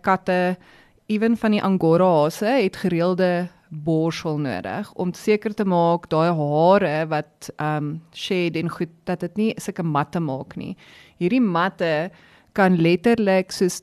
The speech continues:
teen die vel mat en om daai goed af te skeer, dan skeer mens soms die vel en sulke goed raak. En ook dit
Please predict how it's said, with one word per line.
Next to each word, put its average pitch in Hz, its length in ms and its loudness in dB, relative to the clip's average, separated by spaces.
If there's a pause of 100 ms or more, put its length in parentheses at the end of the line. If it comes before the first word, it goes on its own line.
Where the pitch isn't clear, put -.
teen 247 220 6
die 220 80 4
vel 185 460 2
mat 147 360 0
en 180 140 -2
om 175 160 0
daai 170 260 4
goed 247 300 -4
af 185 180 0
te - 100 -4
skeer, 170 340 -6
dan 165 180 -4
skeer 190 340 -6
mens 180 200 -6
soms 165 160 -6
die 170 80 -12
vel 165 360 -4
en 156 120 -4
sulke - 240 -12
goed - 220 -8
raak. 165 400 -2 (400)
En 233 200 4
ook 240 220 6
dit 226 280 0